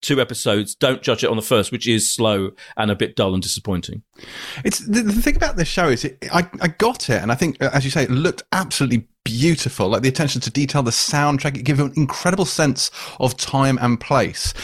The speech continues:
Speaker 2: You know, everything from mafioso, like, studio bosses, brutal cops, like,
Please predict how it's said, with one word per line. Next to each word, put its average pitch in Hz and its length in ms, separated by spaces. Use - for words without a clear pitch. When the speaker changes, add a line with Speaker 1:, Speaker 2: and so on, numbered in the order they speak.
Speaker 2:
You 135 80
know, 135 40
everything 139 260
from 135 220
mafioso, 131 640
like, 120 160
studio 127 380
bosses, 120 380
brutal 143 440
cops, - 400
like, 131 180